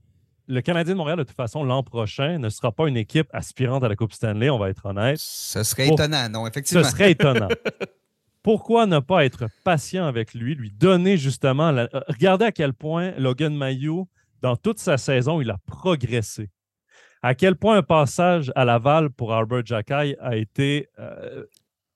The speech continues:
Speaker 1: bénéfique.
Speaker 2: Ouais.
Speaker 1: C'est exactement ce qu'a besoin David Reinbacher, de jouer dans la Ligue américaine avec le Rocket de Laval. En plus, c'est un bel environnement, t'es tout près de Montréal. Euh, d'ailleurs, il avait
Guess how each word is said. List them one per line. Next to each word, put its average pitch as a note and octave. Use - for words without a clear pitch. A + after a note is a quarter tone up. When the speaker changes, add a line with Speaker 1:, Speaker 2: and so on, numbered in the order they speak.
Speaker 1:
bénéfique. C#3
Speaker 2:
Ouais. A2+
Speaker 1:
C'est B2
exactement F3+
ce -
qu'a C3+
besoin C3
David A#2+
Reinbacher, G#2+
de B2
jouer D#3+
dans C3
la B2+
Ligue C#3+
américaine B2+
avec A2+
le A2
Rocket C3
de B2+
Laval. A#2
En G#2+
plus, D3
c'est -
un G2+
bel C#3+
environnement, A#2+
t'es -
tout -
près F3
de D#3+
Montréal. G#2+
Euh, G#2
d'ailleurs, B2
il A2+
avait G#2+